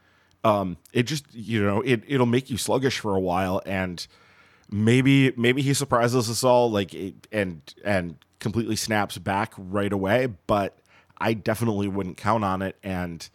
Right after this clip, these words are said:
that does kinda suck. And I'm, I'm glad to see that they're at least trying to give him a couple weeks to, to get going,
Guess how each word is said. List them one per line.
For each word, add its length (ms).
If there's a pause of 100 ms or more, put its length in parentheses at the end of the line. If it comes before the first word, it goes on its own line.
(1200)
that 160
does 160
kinda 200
suck. 360 (180)
And 100
I'm, 220
I'm 120
glad 400
to 60
see 200
that 180
they're 160
at 80
least 220
trying 240
to 80
give 240
him 340 (180)
a 80
couple 320
weeks 800
to, 440
to 160
get 200
going, 520